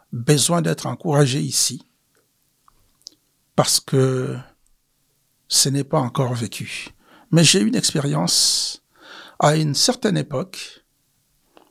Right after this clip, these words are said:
c'était une première d'ailleurs, où on avait commencé à lire la Bible.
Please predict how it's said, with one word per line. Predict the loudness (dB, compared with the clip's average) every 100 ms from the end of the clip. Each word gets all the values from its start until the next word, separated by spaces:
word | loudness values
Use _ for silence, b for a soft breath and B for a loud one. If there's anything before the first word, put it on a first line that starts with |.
| _
c'était | -6 0 2
une | 0 -2
première | -4 -2 -4 -6
d'ailleurs, | -10 -10 -10 -10 -14 _ _ _ b b b
où | 0
on | 4
avait | 4 2
commencé | 2 2 4 4
à | 2
lire | 2 -2 -4 -4 -8 -12 _ _ _ _
la | -2 0 2
Bible. | 2 2 0 -2